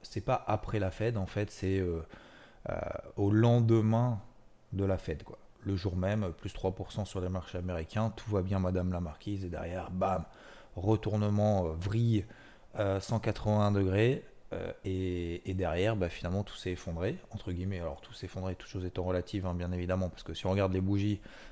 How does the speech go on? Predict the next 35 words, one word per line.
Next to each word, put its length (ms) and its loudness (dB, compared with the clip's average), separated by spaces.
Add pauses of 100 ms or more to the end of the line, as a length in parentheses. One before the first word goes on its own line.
(160)
en 160 0
horaire, 360 2
effectivement, 600 -2
bon, 160 -2
bah, 160 -4
voilà, 340 0 (140)
tout 140 -16
s'est 100 -10
effondré. 380 -4
Sur 160 -2
les 80 2
cryptos, 380 0
bien 200 -2
évidemment, 480 -2 (220)
enfin, 280 -6
bien 140 -8
évidemment, 340 -6 (380)
oui, 160 4 (240)
bien 160 -2
évidemment, 440 0
le 100 -2
marché 260 -6
petit, 220 -4
on 60 2
l'avait 160 0
déjà 200 -6
évoqué 340 -8
ensemble, 300 -6
le 80 -2
marché 280 -4
est 40 -6
petit, 260 -2
beaucoup 240 -2
plus 160 -10
volatile, 540 -4